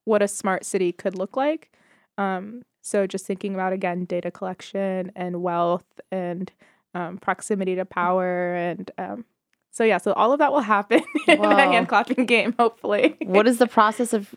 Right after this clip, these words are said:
Speaker 2: creating a hand, a hand clapping game?
Speaker 1: So we are watching just a bunch of hand clapping games. We're asking people about hand clapping games they grew up playing. We're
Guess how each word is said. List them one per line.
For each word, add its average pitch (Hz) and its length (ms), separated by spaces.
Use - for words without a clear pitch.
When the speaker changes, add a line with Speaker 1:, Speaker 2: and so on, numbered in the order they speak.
Speaker 2:
creating 202 360
a 190 60
hand, 185 580
a - 80
hand 190 240
clapping 160 340
game? 170 320
Speaker 1:
So 247 260
we 254 280
are 247 200
watching 226 540
just 254 240
a 247 60
bunch 240 260
of 247 140
hand 247 240
clapping 254 420
games. 233 400
We're 208 120
asking 196 480
people 196 500
about 190 220
hand 202 180
clapping 190 300
games 185 320
they 214 120
grew 233 180
up 226 80
playing. 220 360
We're 180 220